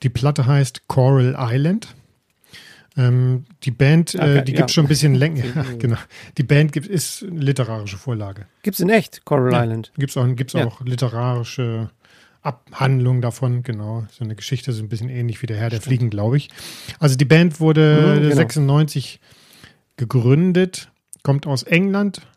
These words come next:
Speaker 1: Äh, du weißt, ich stehe auf Gitarrenmusik aus England. Ähm, ja, als markantestes Instrument, was sonst so nicht so oft zu hören ist, so eine Orgel mit dabei. Die ist auch auf,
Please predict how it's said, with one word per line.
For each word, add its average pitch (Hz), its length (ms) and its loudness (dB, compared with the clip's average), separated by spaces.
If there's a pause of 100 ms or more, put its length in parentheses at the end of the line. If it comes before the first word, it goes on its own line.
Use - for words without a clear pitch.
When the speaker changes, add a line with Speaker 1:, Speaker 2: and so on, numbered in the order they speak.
(180)
Speaker 1:
Äh, 131 380 -2
du 123 140 -2
weißt, 143 360 0
ich - 400 -12
stehe 143 640 0
auf 131 280 -6
Gitarrenmusik 139 800 -2
aus 131 220 -4
England. 170 580 0 (880)
Ähm, 127 500 0 (600)
ja, 98 200 -8 (240)
als - 440 -12 (200)
markantestes 127 1300 -2
Instrument, 143 680 2
was 120 160 -2
sonst 151 300 0
so 143 440 4 (540)
nicht 147 220 -2
so 143 120 -4
oft 143 220 -8
zu 135 100 0
hören 135 240 4
ist, 127 140 -2
so 127 60 -2
eine 120 100 -2
Orgel 160 360 0
mit 165 180 0
dabei. 151 340 0
Die 135 80 -4
ist 120 160 -8
auch 120 80 -4
auf, 113 180 -6